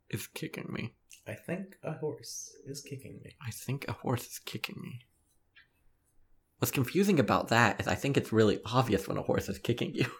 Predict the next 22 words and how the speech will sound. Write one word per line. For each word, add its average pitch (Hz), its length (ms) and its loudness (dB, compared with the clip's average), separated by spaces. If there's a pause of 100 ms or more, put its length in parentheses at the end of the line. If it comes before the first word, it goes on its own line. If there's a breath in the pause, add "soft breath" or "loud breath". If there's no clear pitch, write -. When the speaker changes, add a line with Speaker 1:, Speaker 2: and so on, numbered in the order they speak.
(100)
Speaker 1:
<laughs> - 160 -4 (720 loud breath)
Speaker 2:
That 381 140 12
is 349 200 6
true. 165 140 10
Not 185 200 8
a - 20 8
lot 180 160 8
of - 80 4
people 135 260 4
are 107 120 8
like, 104 360 4
"Mm, 269 720 2
I 277 80 2
think 214 240 2
a 160 100 8
horse 131 240 4
is 113 100 -2
kicking 120 300 4
me 117 120 4
right 117 220 6 (160)
now." - 240 2
<laughs> 453 40 4